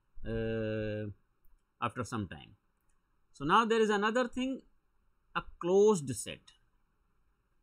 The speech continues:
So we say that if C is a set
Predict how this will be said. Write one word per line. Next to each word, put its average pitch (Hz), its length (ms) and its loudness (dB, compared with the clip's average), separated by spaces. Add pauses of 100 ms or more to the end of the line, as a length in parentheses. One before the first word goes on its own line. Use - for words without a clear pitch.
(540)
So 214 480 0 (460)
we 202 100 -2
say 254 240 0
that 277 260 -2 (140)
if 302 220 0 (720)
C 277 560 -2
is 208 120 -2
a 220 120 -4
set - 500 -6